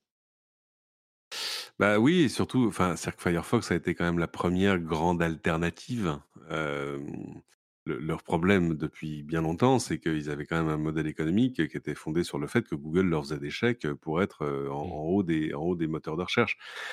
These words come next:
Speaker 1: Euh, donc c'était un peu, euh, c'était une position pas, pas très facile à tenir parce que le but était quand même, le but avoué de Firefox depuis le début, c'était les premiers à faire du do not track, c'était, enfin, tu vois, c'était quand même,
Speaker 2: Mm.
Speaker 1: eux, eux, ils ont été depuis longtemps dans la,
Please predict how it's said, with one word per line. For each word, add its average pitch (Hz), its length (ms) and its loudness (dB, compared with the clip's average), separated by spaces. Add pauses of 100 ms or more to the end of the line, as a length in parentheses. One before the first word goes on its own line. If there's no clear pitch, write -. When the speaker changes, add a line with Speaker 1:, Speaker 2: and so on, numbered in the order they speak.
(220)
Speaker 1:
Euh, 85 400 -2
donc 85 260 -6
c'était 92 440 2
un 87 100 2
peu, - 160 -2
euh, 85 1000 2
c'était 90 280 -4
une 90 100 0
position 92 300 0
pas, 87 140 0 (200)
pas 87 120 -2
très 85 460 0
facile - 680 -4
à 80 60 2
tenir 113 400 4
parce - 180 -6
que - 100 -2
le 80 140 2
but 90 260 -2
était 76 200 -2
quand 78 120 -6
même, 85 240 -2 (160)
le 76 120 -6
but 78 200 -14
avoué 76 240 0
de - 60 -6
Firefox 73 420 -6
depuis - 220 -18
le 71 80 -20
début, 117 320 -4 (320)
c'était 80 300 -2
les 76 100 -2
premiers 82 300 -2
à 80 40 0
faire 82 160 -4
du 73 160 -10
do 76 140 -20
not 73 180 -10
track, 92 520 0
c'était, 76 340 -8
enfin, 82 140 -6
tu - 120 -8
vois, 87 220 2
c'était - 260 -14
quand 82 160 -2
même, 78 220 0
Speaker 2:
Mm. 78 40 -4
Speaker 1:
eux, 98 320 0
eux, 101 140 4
ils 76 220 -2
ont 76 60 -4
été 85 260 -2
depuis - 260 -14
longtemps 71 320 -2
dans 76 140 0
la, 73 160 -8